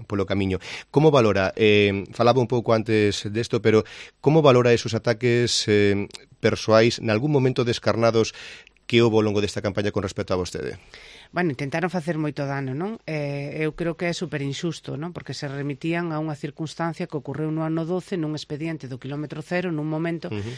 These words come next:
Speaker 2: en donde había unha tensión e unha presión nese departamento increíble, en donde eles coñecían que a, a documentación que se achega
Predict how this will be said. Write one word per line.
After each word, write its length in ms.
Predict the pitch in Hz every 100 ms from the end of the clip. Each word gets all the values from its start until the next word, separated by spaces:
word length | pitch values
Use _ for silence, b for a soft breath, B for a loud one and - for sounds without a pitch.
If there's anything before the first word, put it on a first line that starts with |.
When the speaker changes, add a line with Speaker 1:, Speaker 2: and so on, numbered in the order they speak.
| -
Speaker 2:
en 80 | 151
donde 180 | 151 143
había 160 | 165 170
unha 100 | 147 -
tensión 560 | 143 143 185 175 180 B B B -
e 80 |
unha 220 | 160 175 160
presión 460 | 165 156 202 185 170
nese 300 | 170 165 151
departamento 640 | 135 - 147 165 170 180
increíble, 720 | 160 147 156 170 208 208 240
en 160 | - 143
donde 260 | 135 135 147
eles 160 | 147 -
coñecían 560 | 156 147 185 185 196 B B B B
que 240 | 160 165 -
a, 380 | 143 135 135 143
a 80 |
documentación 640 | 143 139 147 147 143 165 160
que 160 | 160
se 80 | 165
achega 480 | 156 185 180 202